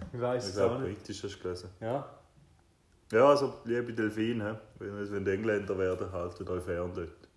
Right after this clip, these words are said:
Speaker 1: Ja, richtig.
Speaker 2: Wieso echt, da haben sich Delfine abgejagt, die sich?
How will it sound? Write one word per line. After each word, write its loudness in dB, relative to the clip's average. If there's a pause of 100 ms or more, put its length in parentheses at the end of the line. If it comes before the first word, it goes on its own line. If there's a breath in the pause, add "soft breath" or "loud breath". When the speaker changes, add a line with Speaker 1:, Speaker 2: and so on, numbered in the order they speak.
(160)
Speaker 1:
Ja, -4
richtig. -8 (680 soft breath)
Speaker 2:
Wieso -2
echt, -2
da -2
haben -2
sich -10
Delfine -2
abgejagt, -8
die -20
sich? -12